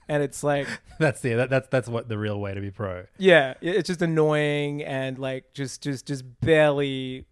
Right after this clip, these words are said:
Speaker 1: treading water to stay average and having, like, but a loyal fan base.
Speaker 2: People don't say, "Good for you," when I tell them I make podcasts
Speaker 1: Yeah, they
Speaker 2: anymore.
Speaker 1: go, "Why? What happened?" Or, like, "Did your parents die
Speaker 2: Still?
Speaker 1: tragically?" Or, yeah. <laughs>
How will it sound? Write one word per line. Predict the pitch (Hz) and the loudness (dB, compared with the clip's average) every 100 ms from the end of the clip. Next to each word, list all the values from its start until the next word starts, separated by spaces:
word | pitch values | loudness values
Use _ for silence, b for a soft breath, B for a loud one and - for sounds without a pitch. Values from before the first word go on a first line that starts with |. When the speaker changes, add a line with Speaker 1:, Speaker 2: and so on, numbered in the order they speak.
| _ | _
Speaker 1:
treading | - 156 139 135 | -6 -2 -2 -2
water | 123 123 | -4 -6
to | 120 123 | -8 -10
stay | - 139 131 | -8 -6 -6
average | 127 135 127 131 - | -6 -8 -10 -10 -10
and | 135 123 131 | -8 -8 -4
having, | 143 139 | -4 -2
like, | 131 127 - | -4 -4 4
but | 180 151 - _ _ _ _ _ | 6 6 2 _ _ _ _ _
a | 143 | -4
loyal | 135 143 135 | 0 0 -2
fan | 135 127 | -6 -10
base. | 127 127 - - _ | -12 -16 -18 -20 _
Speaker 2:
People | 151 156 | 0 4
don't | 143 127 | 4 2
say, | - 120 117 | 0 0 0
"Good | 113 214 196 | 2 2 2
for | 151 | 0
you," | 139 151 107 | 4 4 2
when | 92 101 | -2 -6
I | 101 | -6
tell | 110 101 | -4 -4
them | 98 | -4
I | 95 | -6
make | 95 | -8
podcasts | 95 98 101 95 - | -10 -10 -6 -8 -2
Speaker 1:
Yeah, | 175 196 | 4 6
they | 185 | 6
Speaker 2:
anymore. | 185 | 4
Speaker 1:
go, | 175 | 2
"Why? | 160 156 165 | 2 2 2
What | 143 151 | 2 -2
happened?" | 139 139 156 139 139 135 | -2 -2 0 0 -2 -2
Or, | 127 123 | -4 -4
like, | 127 131 | -6 -6
"Did | 143 127 | -8 -8
your | |
parents | 123 135 127 123 | -6 -6 -6 -6
die | 131 123 123 | -6 -4 -4
Speaker 2:
Still? | - 135 185 226 | 4 6 8 6
Speaker 1:
tragically?" | 139 131 127 127 131 | 2 -2 -4 -4 -4
Or, | 127 120 123 | -4 -8 -8
yeah. | 156 170 151 | 0 2 2
<laughs> | - | -2